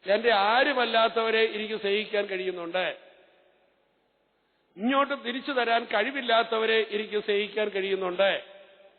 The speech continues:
നമ്മൾ അങ്ങോട്ട് കൊടുത്തിട്ട് ഇങ്ങോട്ട് കിട്ടുന്നുണ്ടെങ്കിൽ നമുക്ക് സ്നേഹിക്കാൻ എളുപ്പമാണ്.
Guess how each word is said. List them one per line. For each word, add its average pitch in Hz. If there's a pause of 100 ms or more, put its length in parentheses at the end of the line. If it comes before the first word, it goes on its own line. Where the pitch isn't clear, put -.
(760)
നമ്മൾ 202
അങ്ങോട്ട് 226
കൊടുത്തിട്ട് 226
ഇങ്ങോട്ട് 226
കിട്ടുന്നുണ്ടെങ്കിൽ 220 (2000)
നമുക്ക് 233
സ്നേഹിക്കാൻ 240
എളുപ്പമാണ്. 240